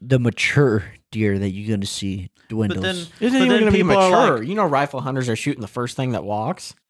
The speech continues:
Speaker 2: That's why, like, m-, the only thing I agree with Missouri that Missouri's doing is antler restrictions. It's the only good thing they got going, 'cause
Speaker 1: Yeah.
Speaker 2: they have an
Speaker 1: Oh,
Speaker 2: extended rifle
Speaker 1: absolutely.
Speaker 2: season. And they, they have an extended rifle season, and they're allowed two deer, two bucks.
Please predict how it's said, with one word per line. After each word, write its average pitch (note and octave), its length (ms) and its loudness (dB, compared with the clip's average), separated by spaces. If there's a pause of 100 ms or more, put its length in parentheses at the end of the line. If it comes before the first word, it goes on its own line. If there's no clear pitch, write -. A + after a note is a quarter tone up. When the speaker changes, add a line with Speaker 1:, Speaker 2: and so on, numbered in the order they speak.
(140)
Speaker 2:
That's D#3 200 0
why, F3+ 180 6
like, C3+ 200 4
m-, C3 160 0
the C#3+ 100 0
only F3+ 140 4
thing F#3+ 140 -2
I F3 100 4
agree C#3+ 260 0
with D#3 140 0
Missouri B2+ 480 2
that C#3 200 -2
Missouri's B2+ 440 2
doing E3 260 2
is C3+ 160 2
antler B2 300 2
restrictions. E3 720 -4 (880)
It's - 100 -20
the F#3 40 0
only G3+ 120 4
good E3 180 0
thing C#3 160 0
they A#2+ 100 -4
got A2 200 -6
going, A2+ 280 -12 (140)
'cause C#3 140 0
Speaker 1:
Yeah. D3+ 100 6
Speaker 2:
they F3 60 6
have F#3 200 4
an D#3 60 2
Speaker 1:
Oh, C3+ 40 2
Speaker 2:
extended F3 420 2
rifle D#3+ 280 4
Speaker 1:
absolutely. C#3 520 2
Speaker 2:
season. - 80 -16 (800)
And C3+ 180 -2
they, C3+ 200 2
they C#3+ 120 0
have D#3 80 4
an C#3 60 2
extended G#3+ 400 -2
rifle F3+ 320 0
season, F3 400 0
and C#3+ 160 0
they're C#3 100 4
allowed C3 260 4
two C#3+ 140 0
deer, B2+ 400 -4
two C#3+ 140 0
bucks. - 420 -6